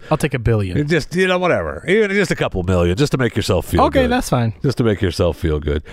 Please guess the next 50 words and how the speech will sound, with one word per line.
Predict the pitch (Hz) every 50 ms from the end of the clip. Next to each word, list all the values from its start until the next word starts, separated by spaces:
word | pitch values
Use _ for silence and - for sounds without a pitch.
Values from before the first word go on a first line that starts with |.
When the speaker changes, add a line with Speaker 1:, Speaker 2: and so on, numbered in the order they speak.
| - -
Speaker 2:
And | 131 139 139 135
then | 120 165 170 165 156 160 -
I | 139 135 151 165 180 180 185 175 -
promise | - - 165 175 165 160 113 80 73 73 - - - - - -
that | 120 120 127 -
I | 127 131 135 147
will | 143 139 135 123
sign | - - 151 131 123 117 117 110
the | 101 110
pledge. | 98 - - 120 104 98 101
In | 110
fact, | - 151 139 131 -
I'll | 139 156 180 180
sign | - 190 170 147
the | 139 127
pledge | - 151 139 131 113 - - - - - -
prior | - 143 143 135 123 113
to | - 123
you | 104 110 110 98
giving | 95 107 101 98 95 90 80
me | 87 85
money. | 78 80 76 69 62 - - -
Speaker 1:
Oh, | - 190 175
that's | 170 185 -
a | 156
good | 113 123 147 156
one. | 131 113 101 98 - - _ _ -
Speaker 2:
And | 120 117 107 101 101
so | - - 135 117 104
that | 101 104
you | 104 104 110
know | 101 107 104 107
that | 104 104
your | 101 95
money | 92 98 98 95 90
is | 82
being | 76 - 98 90 82
put | 76 98 95 -
to | 82
good | 80 85 80 73
use. | 78 80 78 71 -
So | - 104
the | 87 90
money | 92 107 110 107 104
that | 104 101
I | 104 101
make | 101 104 127 131 123 104 -
from | - - 101 95
your | 123 165 170
money | 143 123 113 110 104 101 95